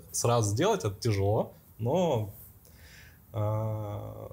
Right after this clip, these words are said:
в принципе, говорю, вот способ это реализовать мы нашли. То есть и то, что год назад никаких приложений не было, была просто такая, знаешь, кошелёк на максималке какой-то, ну, типа, с большим количеством функционала. Сейчас эта трансформация в платформу идёт,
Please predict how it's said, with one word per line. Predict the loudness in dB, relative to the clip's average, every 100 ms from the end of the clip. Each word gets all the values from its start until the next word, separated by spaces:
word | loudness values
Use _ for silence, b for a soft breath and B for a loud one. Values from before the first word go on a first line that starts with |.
| -6
в |
принципе, | 0 2 2 0
говорю, | 0 2
вот | 2
способ | 2 4 4 4 0 -2
это | 2
реализовать | 4 4 4 2 2 2
мы | 2
нашли. | 2 0 -8 -10 -18 -6
То | -2
есть | -2 -4 -6 -4
и | -2 0 0 -2 -6 -14 -6
то, | -2
что | 0 2
год | 4 4
назад | 4 4
никаких | 2 0 -2
приложений | 2 4 6 6 6
не | 4
было, | 4 4
была | 4 4 2
просто | 2 0 0 -4 -6 -6 -4
такая, | 2 2
знаешь, | 4 2 0 -10 -6
кошелёк | 0 2 2 4
на | 4
максималке | 4 4 4 2 0 -8
какой-то, | -6 -2 0 2
ну, | 0
типа, | 0 -8 -16 B B B -12
с | -10 -10 -10 -12 -6 0
большим | 2 4 2
количеством | 2 0 -2
функционала. | -2 0 2 0 0 -2 B B -10
Сейчас | 0 2 2
эта | 0
трансформация | 2 2 4 4 4 2
в |
платформу | -2 -2 2 2 4
идёт, | 4 2 0